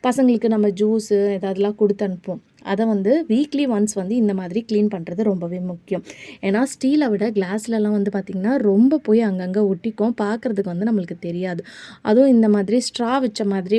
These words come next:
வாட்டர் பாட்டில்ஸ்லாம் இருந்துச்சுன்னா அதுக்குள்ள வந்து பார்த்திங்கன்னா நம்ம ஜூஸ்லாம் வந்து கொடுத்து அனுப்பிச்சிருப்போம் போது நம்ம வாஷ் பண்ணிடுவோம். But ஆனா அதுக்குள்ள வந்து ஒட்டிட்டு இருக்கும், நம்மளுக்கு கண்ணுக்கே தெரியாது, கிருமிலாம் இருக்கும். So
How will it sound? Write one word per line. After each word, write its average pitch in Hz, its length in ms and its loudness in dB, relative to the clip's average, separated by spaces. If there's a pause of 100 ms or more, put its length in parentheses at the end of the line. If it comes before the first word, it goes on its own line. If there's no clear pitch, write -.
(120)
வாட்டர் 190 320 -4
பாட்டில்ஸ்லாம் 196 560 0
இருந்துச்சுன்னா 196 420 0 (120)
அதுக்குள்ள 220 500 0
வந்து 220 200 2
பார்த்திங்கன்னா 202 400 -4 (460)
நம்ம 247 140 6 (100)
ஜூஸ்லாம் 247 460 0
வந்து 214 160 4 (100)
கொடுத்து 220 240 0
அனுப்பிச்சிருப்போம் 208 420 0
போது 254 160 0
நம்ம 254 140 2 (100)
வாஷ் 285 320 -2
பண்ணிடுவோம். 220 440 2
But 220 160 -4
ஆனா 220 160 0
அதுக்குள்ள 262 420 0
வந்து 240 140 2 (100)
ஒட்டிட்டு 208 280 -4
இருக்கும், 233 220 -2
நம்மளுக்கு 196 300 0
கண்ணுக்கே 214 380 0
தெரியாது, 196 300 0 (100)
கிருமிலாம் 185 560 0
இருக்கும். 180 240 -8 (420)
So 269 40 4